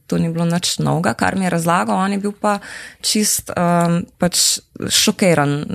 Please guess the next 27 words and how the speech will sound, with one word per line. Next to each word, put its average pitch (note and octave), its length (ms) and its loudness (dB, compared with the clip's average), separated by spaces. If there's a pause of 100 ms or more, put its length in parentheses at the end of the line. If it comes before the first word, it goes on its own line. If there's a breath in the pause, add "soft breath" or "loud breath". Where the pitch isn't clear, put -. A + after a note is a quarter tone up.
milo E3 280 2
rečeno, E3+ 560 0
in F3 140 4
obupan, F#3 680 2
kako F3 300 -6
bosta E3+ 280 -2
sploh E3 380 -4
to - 180 -6
speljala, F#3+ 600 0
ne. D#3 160 -2 (640 loud breath)
Em, E3 400 2 (160)
in, E3 280 2 (160)
em, D#3+ 520 -2 (920)
mi E3+ 160 6
je E3 60 6
bilo E3+ 180 2
zanimivo, F3 480 2
ker F3 180 -2
je E3+ 80 2
pol E3+ 420 0
tudi - 300 -8
on F#3 380 2 (140)
že E3 340 -2
med D#3+ 260 -2
samim F3+ 600 0
tem F#3+ 260 0
pogovorom, E3+ 920 2